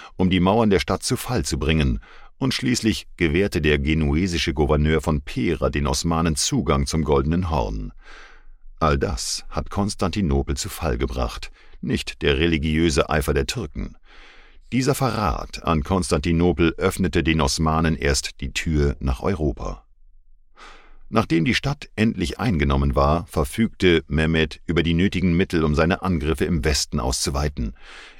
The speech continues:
Er nannte sich nun Kaiser Irum, Kaiser der Römer, und machte Konstantinopel zum Thron des Osmanischen Reiches.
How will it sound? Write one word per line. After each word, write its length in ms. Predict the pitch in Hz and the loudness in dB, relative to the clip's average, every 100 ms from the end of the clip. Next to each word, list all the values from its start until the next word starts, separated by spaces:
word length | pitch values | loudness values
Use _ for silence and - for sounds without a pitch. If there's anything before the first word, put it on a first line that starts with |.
| - | -8
Er 140 | 107 110 | -2 2
nannte 280 | 120 135 123 | 2 2 0
sich 220 | 92 90 | 0 2
nun 400 | 90 113 107 101 - - - | 4 6 6 2 -4 -20 -10
Kaiser 500 | - 131 92 101 - | -4 -2 0 0 0
Irum, 720 | 98 98 110 67 55 - - - _ _ | 0 2 2 0 -2 -8 -14 -20 _ _
Kaiser 320 | - 76 67 | -4 -2 0
der 200 | 73 78 | 2 2
Römer, 520 | 78 117 104 85 76 62 - - | 4 4 4 4 2 0 -8 -4
und 200 | 113 107 | 0 0
machte 300 | 107 - 104 | 0 -2 -4
Konstantinopel 920 | - 131 - 90 82 76 87 73 85 | -2 -4 -2 -2 2 2 2 2 2
zum 240 | - 80 73 | 2 0 -2
Thron 320 | - 110 78 | -2 0 0
des 560 | 67 73 - - 73 67 | 0 -2 -4 -2 -2 -2
Osmanischen 580 | 64 71 67 65 - | 0 0 2 0 -2
Reiches. 680 | 82 64 55 - - - - | -4 -4 -8 -12 -10 -10 -10